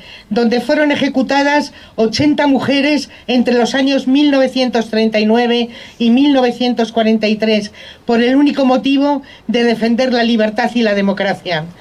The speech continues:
Entre ellas, las más conocidas fueron las Tres de Rosas. María Panticosa, así se llamaba la primera mujer fusilada en el Cementerio del Este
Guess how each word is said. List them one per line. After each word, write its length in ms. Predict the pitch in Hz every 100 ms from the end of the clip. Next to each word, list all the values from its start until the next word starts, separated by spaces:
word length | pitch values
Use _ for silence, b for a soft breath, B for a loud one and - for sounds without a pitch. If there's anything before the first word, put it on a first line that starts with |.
| B B B
Entre 380 | 233 247 247 277
ellas, 260 | 277 285
las 160 | 262 233
más 180 | 240 262
conocidas 560 | 269 247 233 247 233
fueron 240 | 233 240 226
las 180 | 214 -
Tres 180 | 208
de 100 | 190
Rosas. 560 | 196 196 - 160 131 - B B B B -
María 360 | 214 247 302
Panticosa, 800 | 311 285 233 240 311 - 196 139 B B
así 260 | - 220 294
se 140 | -
llamaba 380 | 330 277 294 294
la 120 | 247
primera 360 | 240 233 247 240
mujer 320 | 233 233 240
fusilada 680 | 226 226 220 226 233 208 180 B B
en 140 | - 240
el 140 | 240
Cementerio 560 | 240 240 233 247 247 240
del 160 | 233
Este 440 | 233 226 - 240